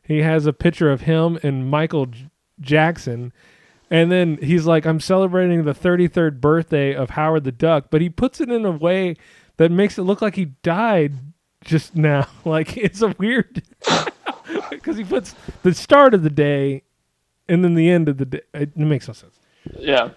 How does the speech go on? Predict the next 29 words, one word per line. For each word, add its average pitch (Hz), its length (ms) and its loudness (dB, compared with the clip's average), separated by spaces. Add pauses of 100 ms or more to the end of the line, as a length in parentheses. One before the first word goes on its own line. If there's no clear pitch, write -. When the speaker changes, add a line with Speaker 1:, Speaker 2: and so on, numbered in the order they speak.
Speaker 1:
Um, 151 500 -8 (640)
so, 151 400 6
uh, 127 460 -4 (540)
yeah, 139 140 -6 (500)
let - 160 -16
me 196 100 0
just 165 180 0
move 156 220 0
on 123 160 -4
here. 113 120 -14
But 180 160 4
I 175 140 6
really 185 300 6
think 156 220 -2
he, 151 260 0
uh, 127 260 -2
I 151 100 0
was 156 160 0
like, 147 340 0 (440)
"Wouldn't 196 220 6
it 254 40 -2
be 254 100 4
great 156 240 4
if - 220 -4
me 151 220 0
and 185 100 2
Jay 139 400 2
review 143 520 2
it 156 240 2